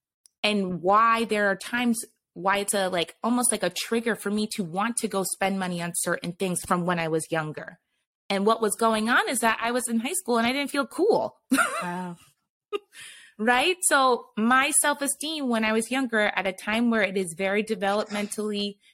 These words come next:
Speaker 1: in line, right, for middle schoolers, high schoolers to be like, "Ah, I'm not cool enough. Wouldn't it be better if I had
Speaker 2: Yep.
Speaker 1: this shoe?" Or it would be, "I would be cool if I did this," or "I'd feel more popular," or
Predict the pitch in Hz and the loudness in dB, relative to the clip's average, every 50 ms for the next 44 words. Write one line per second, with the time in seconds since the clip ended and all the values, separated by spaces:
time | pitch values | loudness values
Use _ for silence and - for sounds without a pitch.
0 | _ _ - 190 220 262 269 285 277 269 254 233 226 220 220 226 240 247 240 _ | _ _ -2 0 0 2 0 0 0 0 2 2 2 2 2 2 2 0 -2 _
1 | 185 190 185 196 220 254 - - - 196 202 208 208 226 233 226 - - 226 214 | 0 2 2 2 2 -2 -4 -4 -4 -2 -2 -2 0 0 0 -2 -2 -4 -2 -2
2 | 208 196 185 175 175 - 202 208 202 - - - 214 185 180 - 190 214 208 196 | 0 0 -2 -2 -2 -2 -2 -2 -2 -2 -2 -2 -2 -2 -2 -4 -4 -4 -4 -4
3 | 196 _ _ - - - - - - _ _ _ - _ 269 339 381 392 392 381 | -6 _ _ -20 -20 -20 -20 -20 -20 _ _ _ -8 _ 0 2 4 4 4 4
4 | - - 349 381 381 370 359 370 - - 381 381 381 381 370 359 359 285 311 339 | 2 0 -2 0 0 -2 -2 -4 -4 -2 0 0 0 2 0 -2 0 -2 -6 -6
5 | 349 330 339 330 240 269 277 285 311 311 311 - 294 294 190 - 294 - 208 233 | -4 -4 -4 -4 -2 -2 -2 0 0 -2 0 0 0 0 2 2 2 2 2 0
6 | 311 302 - - - - 285 302 311 311 302 254 240 - 233 240 226 226 226 214 | 0 0 -2 -2 -2 -4 -4 -4 -4 -2 -2 -2 -2 0 0 2 2 2 0 -2
7 | 220 - - - - _ _ 247 262 269 277 247 240 285 277 277 277 269 269 269 | -4 -12 -20 -20 -20 _ _ 0 0 2 0 -2 0 -2 0 0 0 0 0 -2
8 | - _ - 220 240 254 269 277 254 285 285 233 226 262 254 247 240 226 - - | -4 _ -10 -4 -2 -2 -2 -2 -4 -6 -6 -6 -4 -4 -2 -2 -4 -6 -8 -6
9 | 254 247 240 226 214 196 202 - 214 208 190 226 226 202 196 247 247 240 208 - | -2 2 2 2 2 2 0 0 -2 -2 2 0 0 2 2 0 2 2 2 0
10 | - 208 190 - - 233 240 233 220 - - 277 269 254 233 233 233 233 226 226 | 0 0 -2 0 -2 -2 -2 -2 -6 -6 -4 -2 0 2 2 2 4 2 2 0
11 | 233 - - 240 226 233 - 220 202 202 196 185 - 185 196 202 202 202 - | 0 0 0 0 0 0 -4 -4 -2 0 0 0 0 0 2 2 2 0 -2